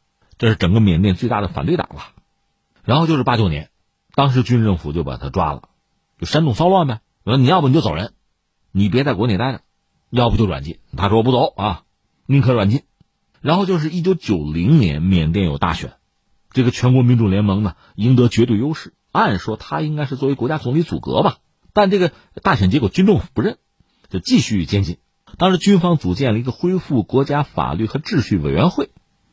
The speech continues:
来掌控政权，后来又进化成国家和平与发展委员会吧，就说不是军方直接来掌控政权，是有这么一个委员会。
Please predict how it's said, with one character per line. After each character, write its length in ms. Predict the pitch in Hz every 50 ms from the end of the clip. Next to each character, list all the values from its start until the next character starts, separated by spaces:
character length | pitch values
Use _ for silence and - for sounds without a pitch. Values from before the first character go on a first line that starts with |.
| _ _
来 180 | - - 95 104
掌 200 | - - 82 76
控 140 | - 90 85
政 140 | 90 87 80
权， 220 | - 65 - - _ _ _ _ _ _ _ _ _ _ _
后 180 | - - 156
来 60 | 135 131
又 100 | 143 131
进 180 | - 147 127
化 140 | 117 123 104
成 160 | - 101 101
国 160 | 90 107 110
家 160 | 107 110 110 117
和 320 | - - - 98 117 135
平 400 | - - - 90 95 95 92 87
与 160 | - 98 95 92
发 220 | - - 95 95
展 160 | 82 85 78
委 80 | 73 71
员 100 | 67 65
会 160 | - - 64
吧， 200 | 58 - - - _ _ _ _ _ _ _ _ _ _
就 100 | - 95
说 160 | 78 92 92
不 180 | 85 - 95 113
是 60 | 113
军 160 | 107 - 110
方 140 | 101 104 107
直 120 | 87 95
接 140 | 104 110 110
来 140 | 101 95 92
掌 160 | 82 85 80
控 140 | 80 98 98
政 120 | 98 95
权， 220 | 76 65 76 87 - - - -
是 120 | - - 98
有 60 | 85
这 100 | - 113
么 80 | 120 135
一 40 |
个 80 | 151 160
委 100 | 117 76
员 180 | 50 - 98 123
会。 200 | - - -